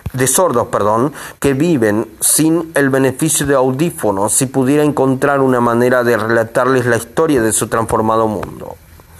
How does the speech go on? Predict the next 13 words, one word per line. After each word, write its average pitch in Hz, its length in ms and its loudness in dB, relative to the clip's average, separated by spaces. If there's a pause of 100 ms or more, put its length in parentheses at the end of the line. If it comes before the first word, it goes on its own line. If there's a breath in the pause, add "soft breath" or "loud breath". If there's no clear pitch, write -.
(1000 loud breath)
Durante 185 320 2
un 214 100 2
mes 208 220 2
entero 160 340 2
llevó 147 320 2
a 143 140 -2
cabo 143 240 2
una 143 140 4
intensa 160 500 0
investigación 139 720 0
durante 135 340 2
la 123 160 2
cual 131 400 2